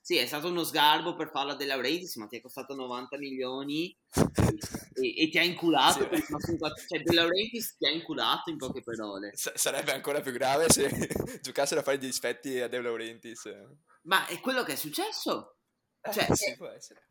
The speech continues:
Speaker 1: è esattamente quello che è successo, perché dopo avergli fottuto lo scudetto, cioè, ovviamente non fottuto, ma nel senso, hai fregato lo scudetto
Speaker 2: <laughs>
Speaker 1: all'ultimo,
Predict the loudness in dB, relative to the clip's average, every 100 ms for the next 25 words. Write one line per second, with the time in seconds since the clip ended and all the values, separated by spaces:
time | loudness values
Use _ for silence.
0 | 2 2 4 0 0 0 -2 0 0 -2
1 | -2 -2 -2 -2 -4 -4 -2 -2 -2 -2
2 | 0 2 0 -2 -8 -8 -2 0 0 0
3 | 4 4 2 2 2 0 -12 _ -10 -10
4 | -10 _ -8 -2 0 -2 -2 -4 -4 -6
5 | -10 -10 -8 -8 -8 -6 -6 -6 -6 -4
6 | -2 -2 -4 -4 -4 -4 -6 -6 -4 -2
7 | -2 -2 -4 -2 -2